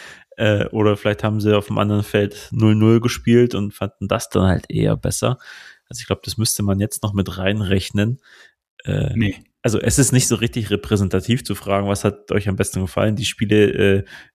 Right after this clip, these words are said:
Speaker 1: wo ihr unentschieden gespielt habt und knapp gewonnen oder das, wo ihr richtig viel Tore gemacht habt, dann sagen die richtig viel Tore, unabhängig der gespielten Spielform.
Speaker 2: Ja, ja, schon,
Speaker 1: Ich,
Speaker 2: aber wenn in dem,
Speaker 1: ich,
Speaker 2: hä?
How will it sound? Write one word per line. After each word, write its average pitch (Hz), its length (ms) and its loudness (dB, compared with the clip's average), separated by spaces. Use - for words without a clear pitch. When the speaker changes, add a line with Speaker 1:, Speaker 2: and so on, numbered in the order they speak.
Speaker 1:
wo 101 140 2
ihr 98 80 4
unentschieden 120 480 4
gespielt 113 380 2
habt 120 140 0
und 101 140 -4
knapp - 200 -6
gewonnen 123 300 0
oder 101 180 2
das, 104 240 -4
wo 104 100 6
ihr 104 380 4
richtig 110 240 -2
viel 107 120 0
Tore 117 280 2
gemacht - 340 -4
habt, - 220 -4
dann 98 140 -6
sagen 101 200 -2
die 104 260 -4
richtig 107 260 -10
viel 107 100 -4
Tore, 117 340 0
unabhängig 123 600 -2
der 101 140 2
gespielten 101 440 -4
Spielform. - 560 -2
Speaker 2:
Ja, 110 140 -4
ja, 123 180 0
schon, 147 220 0
Speaker 1:
Ich, 151 80 -2
Speaker 2:
aber 127 260 -2
wenn 131 140 2
in 127 100 0
dem, 120 260 0
Speaker 1:
ich, 120 180 -2
Speaker 2:
hä? 127 260 -2